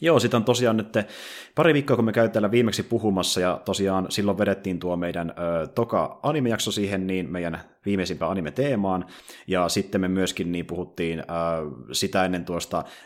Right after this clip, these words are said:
The Battles Without Honor and Humanitystä Kim Shopin kanssa, mutta niin, tällä kertaa vedetään taas niinku,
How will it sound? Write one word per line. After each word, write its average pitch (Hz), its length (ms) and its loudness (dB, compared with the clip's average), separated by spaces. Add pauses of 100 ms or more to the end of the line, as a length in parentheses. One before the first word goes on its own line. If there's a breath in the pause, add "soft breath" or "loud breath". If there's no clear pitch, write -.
The - 100 -6
Battles 101 320 2
Without 92 260 -2
Honor 101 160 2
and 95 200 0
Humanitystä 101 640 0 (100)
Kim 101 180 0
Shopin 78 300 -6
kanssa, 90 340 -6 (120)
mutta 92 280 -6
niin, 87 300 -4
tällä 131 160 2
kertaa 127 220 0
vedetään 110 300 -2
taas 101 260 0
niinku, 92 460 -2